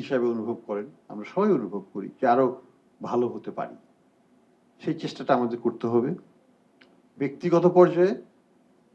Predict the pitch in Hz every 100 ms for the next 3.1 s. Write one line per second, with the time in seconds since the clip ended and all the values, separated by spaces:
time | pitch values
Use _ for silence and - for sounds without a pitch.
0 | _ _ 139 120 156 165 165 160 165 156
1 | 165 170 - - 143 123 120 104 92 -
2 | - - _ _ - 170 175 - 127 -
3 | -